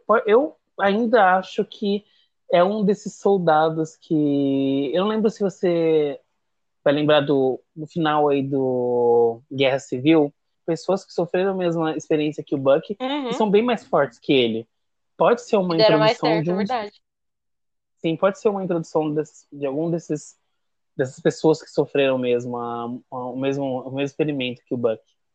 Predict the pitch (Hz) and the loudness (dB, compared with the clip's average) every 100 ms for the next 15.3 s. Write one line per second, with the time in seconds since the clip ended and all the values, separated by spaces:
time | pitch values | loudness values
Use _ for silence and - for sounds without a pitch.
0 | _ _ _ - 240 208 240 - 262 269 | _ _ _ -10 -4 -2 0 0 0 -2
1 | - 294 302 - 262 285 277 311 285 254 | -2 -8 -6 -4 -2 -2 -2 2 4 4
2 | 240 240 294 240 233 233 277 254 202 208 | 0 -2 -4 -4 -8 -6 -8 -8 -10 -12
3 | 233 _ _ _ _ _ _ _ _ _ | -14 _ _ _ _ _ _ _ _ _
4 | _ _ _ _ - 131 143 135 - 135 | _ _ _ _ -2 -2 -2 -2 0 2
5 | 131 135 139 156 160 147 147 - 147 156 | 4 2 2 0 2 0 0 -2 0 0
6 | 147 143 147 185 180 262 214 - 139 131 | 0 0 0 -4 0 0 0 0 0 0
7 | 135 147 147 160 151 151 151 139 143 180 | 2 0 0 -2 0 0 -2 -4 -4 -6
8 | 185 185 170 175 170 156 143 135 131 127 | -6 -6 -6 -6 -4 -2 -2 -6 -8 -10
9 | 127 _ _ _ _ _ _ 151 135 127 | -14 _ _ _ _ _ _ -10 -8 -10
10 | - - 139 139 123 123 123 120 117 - | -12 -6 0 4 4 4 2 -2 -8 -4
11 | 131 120 120 127 135 131 123 120 120 120 | 2 2 2 0 0 0 0 -2 -2 -2
12 | 117 127 131 135 139 135 127 127 151 - | -2 -2 0 2 2 0 -2 -2 -2 0
13 | 143 139 156 147 147 156 160 160 151 160 | 2 4 4 4 2 2 2 2 2 0
14 | 160 139 139 135 147 135 143 143 - 135 | 0 -4 -6 -6 -4 -2 0 0 -2 -6
15 | 151 123 | -4 -2